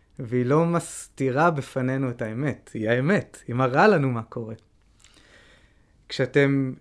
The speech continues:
אה, כשאתם, ולכן כשאתם עולה בכם איזושהי מחשבה, כשעולה בכם איזושהי תחושה,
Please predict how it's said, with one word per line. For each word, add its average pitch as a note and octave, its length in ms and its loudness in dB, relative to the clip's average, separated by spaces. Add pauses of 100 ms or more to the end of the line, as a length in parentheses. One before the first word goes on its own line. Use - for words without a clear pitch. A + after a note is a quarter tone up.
אה, B2+ 520 4 (420)
כשאתם, C3+ 460 -2 (200)
ולכן C3+ 280 2
כשאתם E3+ 460 2
עולה C#3 400 4
בכם A#2+ 500 -4
איזושהי C#3+ 520 -2
מחשבה, B2+ 540 -6 (760)
כשעולה C3 280 -2
בכם D3+ 220 -2
איזושהי D3+ 300 -2
תחושה, - 600 -2